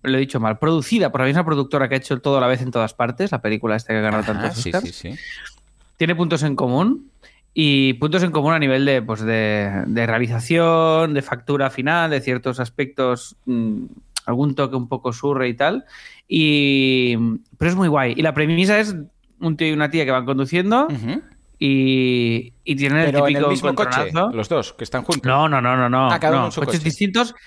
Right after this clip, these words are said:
Speaker 2: Vale.
Speaker 1: y no se conocen. Y entonces tienen el típico pique raro de, "Joder, que ibas tú antes, no sé qué", se
Speaker 2: Vale,
Speaker 1: pitan,
Speaker 2: vale.
Speaker 1: se, se, se, se insultan.
Speaker 2: Ujú.
Speaker 1: Y entonces aquí empieza una relación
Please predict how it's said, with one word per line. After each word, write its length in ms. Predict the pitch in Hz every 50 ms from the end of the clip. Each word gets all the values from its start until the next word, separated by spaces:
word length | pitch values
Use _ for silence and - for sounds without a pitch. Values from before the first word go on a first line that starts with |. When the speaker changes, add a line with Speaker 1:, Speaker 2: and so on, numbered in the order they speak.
| - -
Speaker 2:
Vale. 160 | 175 170 160
Speaker 1:
y 20 |
no 100 | 160 160
se 80 | 156 160
conocen. 520 | 147 139 147 170 - 175 185 208 226 - -
Y 100 | 170 165
entonces 280 | 156 151 160 180 170
tienen 360 | 170 160 156 170 196 214 208 - - - -
el 100 | 143 135
típico 360 | 147 135 156 151 151 147 151
pique 300 | 156 151 135 - 143 139
raro 440 | 135 147 147 147 151 151 175 269 - _ _ _ _ _ _ _ _ -
de, 300 | - 135 120 117 110 107
"Joder, 560 | - - 120 123 123 _ - 226 202 156 143
que 80 | - 165
ibas 200 | 180 196 202 190
tú 120 | - 202
antes, 260 | 196 208 208 190 196 180
no 80 | 180
sé 120 | 160 170 165
qué", 160 | 185 185 165 -
se 80 | -
Speaker 2:
Vale, 220 | - 95 82 92 120
Speaker 1:
pitan, 240 | 175 202 190 208 220
Speaker 2:
vale. 320 | 214 76 - 139 123 -
Speaker 1:
se, 20 | -
se, 260 | - 131 117 - -
se, 220 | - - 123 - 127
se 140 | - - 143
insultan. 600 | 135 131 - - 175 180 160 190 202 240 302 - _ - -
Speaker 2:
Ujú. 320 | 95 - - 98 127 220
Speaker 1:
Y 120 | 269 240 233
entonces 220 | 226 208 254 262 247
aquí 140 | 233 190 220
empieza 300 | 247 233 233 240 190 233
una 160 | 233 220 214
relación 640 | 196 185 175 156 139 - 185 175 190 208 240 254 -